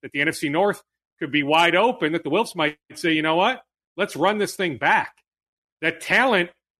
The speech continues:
hasn't been the issue. The issue has been coaching. Yeah, we made the call because Spielman and Zimmer tied at the hip, maybe some other things with Spielman, you know, maybe bypassing Mac Jones,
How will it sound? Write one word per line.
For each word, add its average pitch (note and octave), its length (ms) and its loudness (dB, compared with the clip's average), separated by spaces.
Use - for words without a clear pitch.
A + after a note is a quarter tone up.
hasn't G3 280 -2
been G3 140 0
the F#3+ 120 2
issue. C#3 400 -2
The D#3+ 300 -6
issue A3 300 -2
has E3 240 0
been F3 260 -2
coaching. E3 640 -6
Yeah, G#3+ 440 2
we D#3 80 -4
made F#3+ 240 0
the F3+ 60 -4
call F#3+ 360 2
because E3 380 -4
Spielman F#3+ 340 -2
and E3+ 80 -2
Zimmer F#3 480 -2
tied F3+ 160 4
at F#3 80 -2
the F3+ 120 -2
hip, F3+ 260 2
maybe F3 160 -4
some F3+ 140 -6
other F#3 160 0
things F#3 220 -4
with F3 120 -10
Spielman, F#3 760 -4
you E3 60 -6
know, D3+ 100 -6
maybe D#3 200 -4
bypassing D#3 560 -2
Mac B2+ 260 -2
Jones, G3+ 520 -2